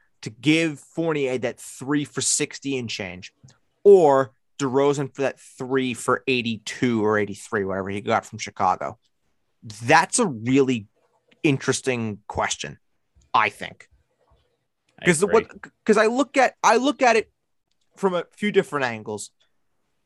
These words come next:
Speaker 1: I think DeRozan is the better all-around player, but I don't know if DeRozan is exactly what the Knicks needed.
Speaker 2: No.
Speaker 1: Whereas Fournier, I think he fits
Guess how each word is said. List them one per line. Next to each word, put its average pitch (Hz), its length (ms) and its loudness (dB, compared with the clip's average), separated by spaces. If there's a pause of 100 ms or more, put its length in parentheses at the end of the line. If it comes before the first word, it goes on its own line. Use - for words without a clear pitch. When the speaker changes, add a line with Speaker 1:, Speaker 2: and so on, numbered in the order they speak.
(320)
Speaker 1:
I 170 60 0
think 190 160 2
DeRozan 175 440 4
is 202 100 -2
the 151 100 -2
better 151 260 2
all-around 123 420 0
player, 90 320 -10 (880)
but 139 80 2
I 131 80 2
don't 160 360 0
know 151 240 2
if 139 160 -8
DeRozan 131 580 -2
is 113 140 -16
exactly 117 560 -6
what 120 280 -8
the 117 80 -8
Knicks 107 460 -10
needed. 95 500 -10 (320)
Speaker 2:
No. 92 260 -6 (880)
Speaker 1:
Whereas 131 760 2
Fournier, 147 840 -4 (680)
I 151 100 2
think 214 280 -4
he 147 120 -8
fits - 760 -4